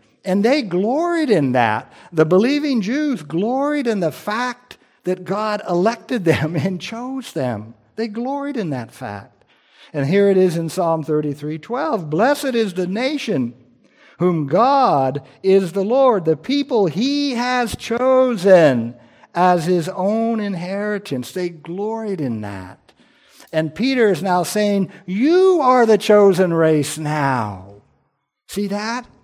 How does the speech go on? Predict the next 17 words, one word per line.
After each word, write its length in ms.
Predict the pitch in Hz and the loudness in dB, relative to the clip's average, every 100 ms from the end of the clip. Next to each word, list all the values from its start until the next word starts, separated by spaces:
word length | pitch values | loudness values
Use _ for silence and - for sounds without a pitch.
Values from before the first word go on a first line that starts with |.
| _ - | _ 0
Ethnic 460 | 247 - 240 220 | 2 2 -4 -2
Israel, 720 | - 233 233 233 220 160 - - - | -2 -2 0 0 4 4 2 -4 -8
under 220 | 175 202 185 | -2 0 0
the 120 | 175 | -2
covenant 560 | - 196 220 220 202 | 0 0 0 -2 0
of 120 | 175 143 | -2 -4
types 440 | - 214 214 - | -2 0 0 -4
and 120 | 190 | -6
shadows, 640 | - 202 226 220 180 143 - - - | -2 2 4 6 4 2 -4 -8 0
under 220 | 196 196 | 2 2
the 100 | 190 | 2
Mosaic 600 | 185 180 175 233 226 - | 2 2 0 -2 -4 -6
covenant, 760 | - 202 214 214 175 120 _ _ _ _ _ _ _ _ _ _ _ _ _ _ _ _ _ _ _ _ _ | -8 -6 -6 -8 -8 -12 _ _ _ _ _ _ _ _ _ _ _ _ _ _ _ _ _ _ _ _ _
was 260 | 165 185 151 | 0 2 2
the 120 | 170 | -4
chosen 580 | 147 185 165 156 147 127 | -2 -2 0 0 -4 -6
race. 1120 | 120 117 104 95 92 87 _ - - - | -6 -8 -8 -12 -18 _ _ -20 -20 -20